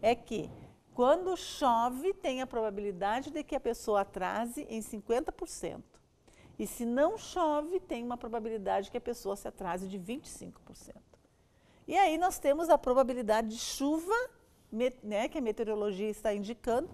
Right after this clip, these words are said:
de trinta por cento. Então, vamos lá. Então, se chover, trinta por cento de chance de atrasar,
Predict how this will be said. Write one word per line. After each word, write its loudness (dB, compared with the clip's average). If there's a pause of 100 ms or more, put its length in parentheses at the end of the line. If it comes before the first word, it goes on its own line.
(320)
de -4
trinta -2
por -12
cento. -12 (520)
Então, 6
vamos 0
lá. 2 (240)
Então, -4 (260)
se 2
chover, 2 (340)
trinta 4
por -6
cento 0
de -4
chance -6
de -2
atrasar, 0